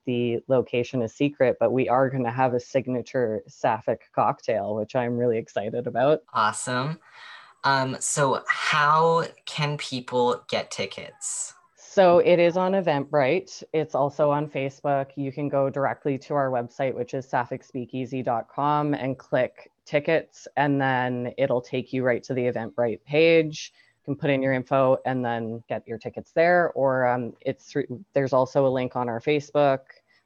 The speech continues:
Speaker 1: You can search it on Eventbrite.
Speaker 2: So that's about all the questions I have. Do you have any more final words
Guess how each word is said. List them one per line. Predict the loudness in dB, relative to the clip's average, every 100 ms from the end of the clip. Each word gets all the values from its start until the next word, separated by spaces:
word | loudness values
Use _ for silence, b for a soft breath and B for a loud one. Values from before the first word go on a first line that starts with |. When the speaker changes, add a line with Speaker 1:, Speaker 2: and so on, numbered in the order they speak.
| _
Speaker 1:
You | -4
can | -2 -2
search | -2 -4 -2
it | 0
on | 0
Eventbrite. | 0 -2 -2 0 2 0 -2 _ _ b b b
Speaker 2:
So | -16 -16 -8
that's | -4 -4 -4
about | -2 0 2
all | 0 -2
the | -4
questions | -4 -4 -4 -8 -6
I | -6
have. | -4 -6
Do | -6
you | -8
have | -4
any | -4
more | -2 -2
final | -2 -2 -2 -2 -4
words | -4 -4 -6 -8 -10 -12